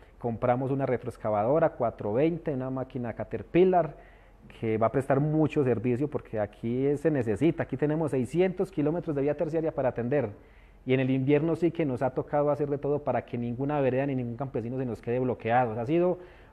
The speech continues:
una tarea incluso heroica, porque es que no es sencillo que un municipio tan agropecuario, con tantos kilómetros de carretera, en tres años seguidos de invierno, nunca se nos haya quedado bloqueada una comunidad. Siempre nosotros atentos, respondiendo,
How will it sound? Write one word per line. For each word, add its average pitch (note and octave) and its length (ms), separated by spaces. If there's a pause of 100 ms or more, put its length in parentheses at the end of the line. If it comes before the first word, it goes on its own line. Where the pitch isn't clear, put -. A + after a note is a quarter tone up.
una D3 200
tarea C3 240
incluso E3 320
heroica, F3 360
porque C3+ 160
es B2 100
que F3+ 240 (400)
no E3 240
es F3 100
sencillo F3+ 640 (400)
que C#3+ 100
un C#3+ 100
municipio D3+ 360
tan D3 160
agropecuario, A#2+ 760 (180)
con C3 300 (160)
tantos E3 480 (320)
kilómetros C#3+ 440
de C3 100
carretera, D#3+ 580 (340)
en C#3 240
tres E3+ 240
años F3+ 220
seguidos D#3+ 320
de D3+ 80
invierno, E3+ 340
nunca D3 260
se D3 80
nos C3 140
haya C#3 160
quedado C3+ 300
bloqueada A#2+ 320
una C3+ 100
comunidad. A2+ 500
Siempre D#3+ 380
nosotros C#3+ 300
atentos, D#3 500
respondiendo, D3+ 920